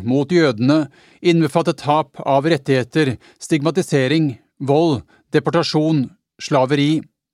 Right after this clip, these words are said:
tvangsarbeid, utsulting, mord og masseutryddelse. Tiltalens konservative anslag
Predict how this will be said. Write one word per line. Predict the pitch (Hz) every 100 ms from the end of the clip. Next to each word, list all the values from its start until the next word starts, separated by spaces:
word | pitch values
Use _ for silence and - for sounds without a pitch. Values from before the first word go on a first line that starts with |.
| _ -
tvangsarbeid, | 135 139 - 147 143 151 151 - _ _ _ -
utsulting, | 147 139 - 160 135 170 165 135 - _ _ -
mord | 135 160 139 101 - _ _ _ 143
og | 143
masseutryddelse. | 165 - - 131 135 131 131 127 - 131 - _ _ _ _ _ _ _ _ _ _ _
Tiltalens | - 156 131 131 131 139 139 - - -
konservative | 165 143 143 127 135 151 147
anslag | 165 135 - 143 160